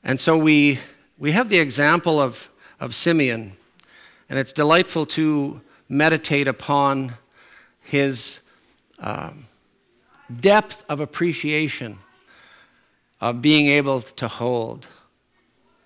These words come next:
the Lord's Christ. I love those two words. The Lord's anointed one,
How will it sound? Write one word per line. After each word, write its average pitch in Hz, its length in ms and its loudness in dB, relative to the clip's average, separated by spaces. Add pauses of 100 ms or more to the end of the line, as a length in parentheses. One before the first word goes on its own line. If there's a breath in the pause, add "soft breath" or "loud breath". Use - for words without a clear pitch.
(880)
the 117 100 -12
Lord's 139 680 -4 (600)
Christ. - 680 -10 (3250 soft breath)
I 120 120 -4
love 156 260 0
those 139 240 -6
two 123 160 -6
words. 113 560 -12 (1800 soft breath)
The 104 100 -10
Lord's 120 720 -4 (260)
anointed 135 540 -6
one, 117 300 -10